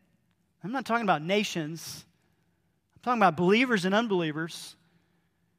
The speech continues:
Do we see in a widespread spectrum believers who are mixing with unbelievers and accepting and celebrating even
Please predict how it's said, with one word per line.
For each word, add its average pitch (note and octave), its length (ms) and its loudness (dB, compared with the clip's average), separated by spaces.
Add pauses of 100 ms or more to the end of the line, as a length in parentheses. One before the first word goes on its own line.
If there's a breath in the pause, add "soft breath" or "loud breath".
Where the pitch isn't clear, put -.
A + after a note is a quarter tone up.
(260)
Do G#3+ 160 0
we D4 120 8
see C4+ 200 0
in B3+ 100 4
a G3+ 100 8
widespread B3 1040 6
spectrum A3+ 640 4
believers A#3 580 2
who A3+ 200 4
are G3+ 180 8
mixing C4 1080 0
with A3 180 2
unbelievers A#3+ 840 -2
and G3+ 200 -2
accepting A#3+ 800 -2
and F#3 200 -2
celebrating G#3+ 920 2
even G3+ 400 -2